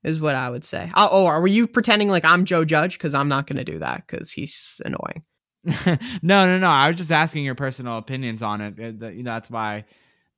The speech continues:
Speaker 1: No,
Speaker 2: Yeah,
Speaker 1: I think
Speaker 2: okay.
Speaker 1: Glennon's gonna start the whole game.
Speaker 2: Okay, go to the Cowboys.
Speaker 1: Anyway, Cowboys injury report here. We only got Wednesday 'cause they suck. Zeke, full practice,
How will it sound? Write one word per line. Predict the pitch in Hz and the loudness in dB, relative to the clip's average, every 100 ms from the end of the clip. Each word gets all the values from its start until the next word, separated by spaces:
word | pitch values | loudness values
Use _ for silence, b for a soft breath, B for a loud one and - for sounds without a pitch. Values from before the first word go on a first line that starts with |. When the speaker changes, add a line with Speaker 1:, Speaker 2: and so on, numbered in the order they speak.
| - | -2
Speaker 1:
No, | 202 | 4
Speaker 2:
Yeah, | 175 | 6
Speaker 1:
I | 160 | 6
think | 190 214 | 2 -2
Speaker 2:
okay. | - | 0
Speaker 1:
Glennon's | 175 165 151 | 2 2 -2
gonna | 156 156 | -6 -10
start | - - | -8 -10
the | - | -10
whole | - | -14
game. | - 58 - _ _ _ _ _ _ _ | -12 -14 -16 _ _ _ _ _ _ _
Speaker 2:
Okay, | 143 151 135 139 - | -8 -4 -4 -6 -6
go | 156 | -4
to | |
the | 165 | -2
Cowboys. | - 214 | 2 2
Speaker 1:
Anyway, | 170 113 156 _ _ _ _ _ _ _ - | 2 -2 -8 _ _ _ _ _ _ _ 2
Cowboys | 233 277 285 254 | 6 6 6 4
injury | 240 220 180 175 | 4 2 2 2
report | 156 160 160 143 | 0 -2 -4 -4
here. | 156 135 135 | -4 -6 -2
We | 165 | 0
only | 208 226 | 2 2
got | 208 202 | 6 4
Wednesday | 170 185 190 175 190 185 | 6 4 2 2 2 0
'cause | 185 160 151 | 0 -4 -2
they | 147 156 | -2 2
suck. | 151 - - - _ _ _ _ _ _ - | 2 0 -4 -16 _ _ _ _ _ _ 0
Zeke, | 165 311 277 - - - | 6 8 6 4 -10 -16
full | - - 247 240 | -18 2 6 6
practice, | - 220 202 - 185 160 - - | 6 6 6 4 -4 -2 -2 -4